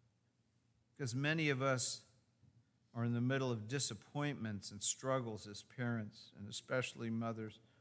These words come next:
We need to remember that, what the living God can do. You know, we, Scripture doesn't tell us about that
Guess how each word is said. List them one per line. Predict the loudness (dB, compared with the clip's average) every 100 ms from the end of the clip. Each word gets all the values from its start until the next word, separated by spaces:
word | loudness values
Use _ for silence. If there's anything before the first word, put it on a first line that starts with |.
| -10
We | -4
need | -2 -2 -2 -4 -6 -6
to | -8
remember | -6 -4 -2 -2 -2 -6
that, | -10 -18 -20 _ _ _ _ _ _ _ _ _ _ _ _ _ _ _ _ _ _ _ _ -10
what | -4
the | -2
living | 0 2 2 2
God | 4 4 4 0
can | -8 -8
do. | -8 -10 -12 -18 _ _ _ _ _ _ _ _ _ _ _ _ _ _ _ _ _ _ _ _ _ _ _ _ _ _
You | 2
know, | 6 6
we, | 4 2 -2 -16 -20 -20 -20 -20 _ _ _ _ -8
Scripture | -6 0 0 0 0 0
doesn't | 2 2 0 -6 -2
tell | 0 2 0
us | -4 -8 -10 _ -2
about | 0 0 0
that | -2